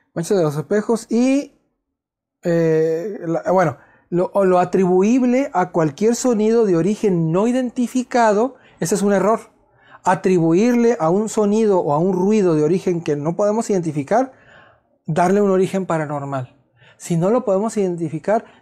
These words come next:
grábenlo. Graben. O sea, eh, ahí, ahí lo, lo, lo, lo, lo importante es, cómprense una grabadora digital y graben todo. El sonido.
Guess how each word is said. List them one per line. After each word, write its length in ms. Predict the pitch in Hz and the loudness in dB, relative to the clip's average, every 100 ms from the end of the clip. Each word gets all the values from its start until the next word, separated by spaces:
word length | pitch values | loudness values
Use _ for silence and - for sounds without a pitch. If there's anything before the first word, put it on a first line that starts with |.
| _ | _
grábenlo. 800 | 143 170 175 196 185 170 139 - _ _ _ _ _ _ _ _ | -2 2 2 4 2 2 0 -4 _ _ _ _ _ _ _ _
Graben. 540 | 135 156 156 165 143 117 _ - - _ _ 196 - _ - | -4 0 2 2 0 -6 _ -20 -20 _ _ -14 -14 _ -20
O 40 | - | -8
sea, 160 | 165 - | -6 -2
eh, 180 | 185 202 | -2 2
ahí, 400 | 175 190 214 240 | 2 2 2 2
ahí 260 | 185 190 | 2 2
lo, 320 | 226 233 220 190 | 2 2 2 2
lo, 300 | 175 165 156 | 2 2 2
lo, 580 | 156 151 147 147 147 | 0 0 0 0 -2
lo, 300 | 147 156 156 | -2 -2 -2
lo 100 | 160 | 0
importante 800 | 165 160 180 175 208 214 214 208 | 0 0 -2 0 -2 0 0 0
es, 180 | 240 - - - _ - | -2 -6 -18 -20 _ 0
cómprense 500 | 214 214 226 208 196 | 0 2 0 2 2
una 240 | 190 208 | 2 2
grabadora 440 | 202 165 156 175 202 | 2 2 2 2 2
digital 500 | 160 160 180 247 269 _ _ _ - | 0 -2 -2 -2 -4 _ _ _ -4
y 100 | 156 | -2
graben 340 | 156 165 175 170 | 0 0 0 0
todo. 440 | 165 151 131 - _ _ _ _ _ _ _ _ | 0 0 -2 -8 _ _ _ _ _ _ _ _
El 160 | 156 151 | -4 -2
sonido. 480 | 160 170 165 131 | 0 2 0 -2